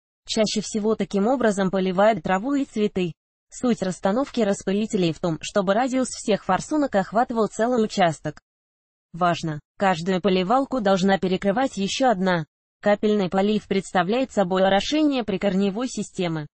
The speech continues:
В этом случае вода подходит к корню каждого растения, что особенно хорошо, например, для помидор, а также для фиалок, листья которых не переносят влагу.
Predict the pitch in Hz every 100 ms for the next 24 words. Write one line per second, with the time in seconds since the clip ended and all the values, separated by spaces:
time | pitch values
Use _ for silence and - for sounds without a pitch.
0 | _ _ - 180 175 160 - 254 - 247
1 | 208 202 208 226 196 - 247 240 240 196
2 | 175 175 160 196 170 185 175 175 185 -
3 | 277 294 285 262 - 202 185 - 285 247
4 | 202 170 180 185 - 135 208 180 202 196
5 | 185 175 190 190 185 180 160 247 262 175
6 | 226 262 214 190 175 180 214 269 294 -
7 | 170 180 - 185 196 196 233 269 - 208
8 | 180 214 202 196 202 165 175 170 156 165